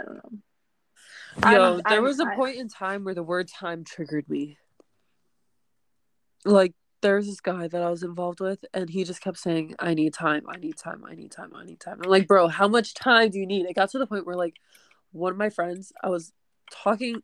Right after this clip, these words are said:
Speaker 2: well, I was talking to two of my friends about it, and one of them was like, "Well, maybe he does just need time." And I literally, like, I had, like, a mental breakdown. And I just started, like, screaming the word time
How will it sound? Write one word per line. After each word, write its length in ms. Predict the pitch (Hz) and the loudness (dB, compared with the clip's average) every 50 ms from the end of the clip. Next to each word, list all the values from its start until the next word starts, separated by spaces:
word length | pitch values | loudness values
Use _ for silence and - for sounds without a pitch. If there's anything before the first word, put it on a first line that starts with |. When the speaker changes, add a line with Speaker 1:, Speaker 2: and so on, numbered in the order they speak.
| - | -4
Speaker 2:
well, 140 | 180 190 175 | 0 2 2
I 20 | 165 | 2
was 100 | 170 - | 2 0
talking 200 | 220 233 226 240 | -4 -4 -4 -4
to 100 | 226 190 | -6 -8
two 160 | - - 185 | -10 -10 -8
of 20 | 180 | -8
my 80 | 180 | -8
friends 200 | 175 - 165 165 | -6 -6 -6 -4
about 200 | 160 156 151 151 | -2 -2 0 0
it, 40 | 151 | 0
and 80 | 151 156 | 0 0
one 120 | 160 170 | -2 -2
of 60 | 165 175 | -2 -2
them 120 | 180 170 | -4 -4
was 140 | 170 165 - | -4 -2 -2
like, 140 | 170 160 185 | -2 0 0
"Well, 100 | 175 165 | 0 0
maybe 300 | 165 165 160 160 196 185 | 2 0 0 0 -2 -4
he 100 | 185 196 | -2 2
does 260 | 190 196 185 165 - | 2 4 2 2 -2
just 260 | - 151 156 151 - | -6 -8 -8 -8 -6
need 180 | 165 156 156 151 | -6 -6 -6 -6
time." 360 | - - 190 165 151 151 143 | -6 -4 -2 -2 -2 -4 -6
And 120 | - - 196 | -8 -2 0
I 80 | 185 180 | 2 2
literally, 440 | 180 180 180 185 202 214 226 247 240 | 4 6 6 6 6 6 6 6 6
like, 180 | 208 175 - | 4 4 4
I 120 | - 175 180 | 2 0 0
had, 140 | 175 180 175 | 2 0 0
like, 180 | 190 240 - | 0 0 -4
a 40 | 240 | -4
mental 440 | 196 175 151 151 156 151 156 165 165 | -4 -6 -8 -10 -12 -10 -8 -10 -8
breakdown. 580 | 165 156 151 147 - - - - - - - - - - - - - - - - - | -8 -8 -10 -10 -10 -14 -16 -16 -16 -20 -20 -20 -20 -20 -20 -20 -20 -20 -20 -10 -2
And 120 | - 180 190 | 2 4 6
I 100 | 185 185 | 6 6
just 200 | 190 196 196 - | 4 2 -2 -2
started, 220 | - 220 214 214 | -2 -2 -2 0
like, 200 | 208 190 180 - | -2 -4 -4 -4
screaming 600 | - - - - - - 185 185 185 190 196 196 | -8 -16 -16 -14 -10 -8 -8 -6 -6 -6 -4 0
the 100 | 240 226 190 | 0 0 2
word 240 | 190 175 170 165 - | 2 0 -2 -2 -4
time 400 | - - 170 165 160 160 160 | -8 -4 -2 0 0 0 -2